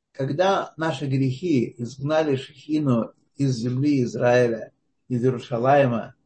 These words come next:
из храма, вот, это не навеки и не, э, не, не безвозвратно. Мы, когда вернемся, когда мы исполним всю Тору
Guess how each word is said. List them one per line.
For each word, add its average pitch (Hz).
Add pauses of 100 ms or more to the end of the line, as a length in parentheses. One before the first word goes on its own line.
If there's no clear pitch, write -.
(260)
из 120
храма, 139 (760)
вот, 107 (520)
это 190
не 147
навеки 175 (100)
и 170
не, 160 (600)
э, 69
не, 143
не 143
безвозвратно. 139 (1000)
Мы, 170
когда 139
вернемся, 139
когда 127
мы 135
исполним 131 (340)
всю 151
Тору 127